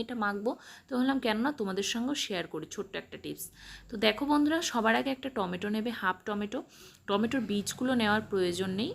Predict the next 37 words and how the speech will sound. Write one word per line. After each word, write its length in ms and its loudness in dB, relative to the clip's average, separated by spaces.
একদম 340 -2
টমেটোটা 500 -2
এরকম 420 -4
করে 220 -2
নেবে, 260 -4
নিয়ে 160 0
টমেটোর 440 -2
যে, 200 2
আহ, 540 -8
পেস্টটা 580 2
ওটা 220 2
নিয়ে 180 2
নিতে 200 -4
হবে। 240 -2
টমেটো 380 2
বন্ধুরা 380 2
ভরপুর 600 0
ভিটামিন 380 -2
সি, 240 -2
এটা 200 -4
সান 360 0
ট্যান 200 -4
খুব 280 -10
তাড়াতাড়ি, 440 0
মানে, 280 -4
রিমুভ 380 -4
করে। 200 -2
বলতে 300 6
পারো 220 0
পার্লারে 480 0
যে 200 -2
কোনো 240 -4
সান 320 0
ট্যানিং 260 -2
ক্রিমের 460 -4
থেকে, 220 -2
ফেস 220 -8